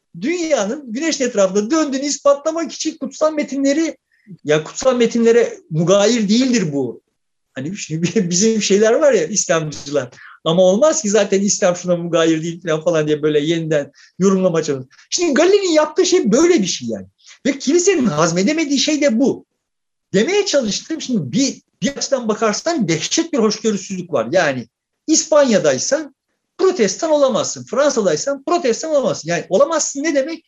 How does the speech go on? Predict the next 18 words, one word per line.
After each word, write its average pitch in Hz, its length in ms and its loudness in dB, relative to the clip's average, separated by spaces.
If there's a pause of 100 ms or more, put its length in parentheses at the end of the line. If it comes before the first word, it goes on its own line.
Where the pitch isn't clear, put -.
(160)
Öldürülürsün 277 720 0
yani. 95 180 -12 (480)
Tamam - 240 -2
mı? 240 60 2 (220)
<laughs> - 0 - (400)
Yani 240 280 -2 (240)
bu 370 80 -2
kadar 330 400 0
net. - 280 -2 (600)
Ama 349 280 -2
öte 339 200 -2
yandan 285 460 0
da 254 360 -4
böyle 254 160 0
hani 233 240 0
o 233 180 0 (320)
k-, 220 220 -6
papalığı, 185 720 0